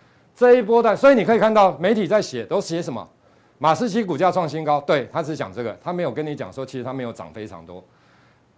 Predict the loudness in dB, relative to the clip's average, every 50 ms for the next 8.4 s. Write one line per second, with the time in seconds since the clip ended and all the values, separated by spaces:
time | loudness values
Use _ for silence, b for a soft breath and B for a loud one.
0 | _ _ 0 2 2 2 2 2 2 2 2 2 2 0 2 0 -2 0 0 -2
1 | -2 -2 -4 -4 -6 -6 -10 _ _ -12 -10 -10 -8 -8 -8 -10 -10 -12 -16 _
2 | -10 -8 -6 -6 -6 -6 -6 -6 -6 -6 -6 -6 -6 -6 -6 -6 -6 -8 -10 -12
3 | -14 -20 _ _ _ _ _ _ _ _ -12 -10 -8 -6 -6 -6 -8 -8 -10 -12
4 | -14 -14 -10 -8 -8 -8 -6 -6 -6 -4 -4 -6 -6 -6 -8 -8 -8 -8 -8 -8
5 | -8 -10 -12 -14 -16 -18 -18 -16 -12 -12 -12 -12 -14 -16 -18 -18 -16 -14 -14 -14
6 | -14 -14 -18 -20 -20 -16 -10 -6 -4 -4 -4 -4 -4 -2 -4 -4 -4 -6 -12 -16
7 | b b b b b b b b b b b -6 -4 -2 -2 -2 -4 -4 -6 -6
8 | -6 -6 -4 -2 -2 -2 -4